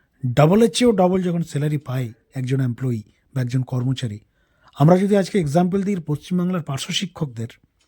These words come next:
সমগ্র শিক্ষা আন্ডারের তারা কর্মচারী, আজ পশ্চিমবাংলায় দশ হাজার, বারো হাজার টাকা তাদের স্যালারি, কিন্তু আপনি যদি বাংলার প্রতিবেশী রাজ্যে যান, ঝাড়খণ্ডে যদি যান, আজ পঁচিশ হাজার, তিরিশ হাজার টাকা স্যালারি দিচ্ছে ঝাড়খণ্ড সরকার। আপনি যদি,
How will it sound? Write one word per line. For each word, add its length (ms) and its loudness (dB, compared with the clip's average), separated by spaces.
সমগ্র 360 -2
শিক্ষা 320 -4
আন্ডারের 300 -2
তারা 200 -6
কর্মচারী, 580 -8
আজ 220 0
পশ্চিমবাংলায় 540 0
দশ 180 0
হাজার, 220 0
বারো 200 0
হাজার 160 0
টাকা 180 -6
তাদের 200 -4
স্যালারি, 440 -4
কিন্তু 200 4
আপনি 240 0
যদি 140 0
বাংলার 300 0
প্রতিবেশী 400 -2
রাজ্যে 240 0
যান, 200 -4
ঝাড়খণ্ডে 460 -2
যদি 200 -2
যান, 180 -4
আজ 160 0
পঁচিশ 320 -4
হাজার, 180 0
তিরিশ 260 -4
হাজার 140 -4
টাকা 200 -6
স্যালারি 320 -6
দিচ্ছে 280 -4
ঝাড়খণ্ড 340 -4
সরকার। 300 -12
আপনি 240 4
যদি, 260 0